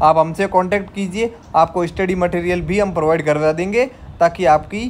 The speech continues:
अ, कोई भी बैक ना आए। उसके बाद में आपकी सीजीपीए कितनी होनी चाहिए,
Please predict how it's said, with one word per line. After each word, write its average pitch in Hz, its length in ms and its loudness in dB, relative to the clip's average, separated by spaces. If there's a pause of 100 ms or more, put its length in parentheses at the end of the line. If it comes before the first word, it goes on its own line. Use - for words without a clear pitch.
(420)
अ, 156 180 6
कोई 175 220 2
भी 175 140 -2
बैक 151 280 2
ना 127 200 0
आए। 117 160 -2 (260)
उसके 185 300 2
बाद 240 260 6
में 247 240 -2 (240)
आपकी 175 340 2
सीजीपीए 247 680 -2 (320)
कितनी 208 240 -4
होनी 165 300 0
चाहिए, 135 280 -4